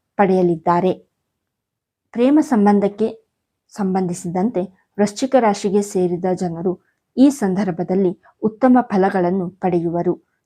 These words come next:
ಜೊತೆಗೆ ಬುಧದೇವನ ಚಲನೆಯಲ್ಲಿ ಬದಲಾವಣೆಯ ಈ ಸಂದರ್ಭದಲ್ಲಿ ನೀವು ನಿಮ್ಮ ಸಂಗಾತಿಯ ಸಂಪೂರ್ಣವಾದ ಬೆಂಬಲವನ್ನು ಪಡೆಯುವಿರಿ. ಜೊತೆಗೆ ನಿಮ್ಮ ಮನಸ್ಸು ಸಾಕಷ್ಟು ಸಂತೋಷ, ಸಮೃದ್ಧಿಯಿಂದ ಕೂಡಿರಲಿದೆ. ಹಾಗೂ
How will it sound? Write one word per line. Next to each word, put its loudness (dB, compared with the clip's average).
ಜೊತೆಗೆ -4
ಬುಧದೇವನ 2
ಚಲನೆಯಲ್ಲಿ -4
ಬದಲಾವಣೆಯ 2
ಈ -2
ಸಂದರ್ಭದಲ್ಲಿ -4
ನೀವು 2
ನಿಮ್ಮ 0
ಸಂಗಾತಿಯ 0
ಸಂಪೂರ್ಣವಾದ 0
ಬೆಂಬಲವನ್ನು -2
ಪಡೆಯುವಿರಿ. -6
ಜೊತೆಗೆ -4
ನಿಮ್ಮ 4
ಮನಸ್ಸು -2
ಸಾಕಷ್ಟು -2
ಸಂತೋಷ, -2
ಸಮೃದ್ಧಿಯಿಂದ 0
ಕೂಡಿರಲಿದೆ. -2
ಹಾಗೂ -2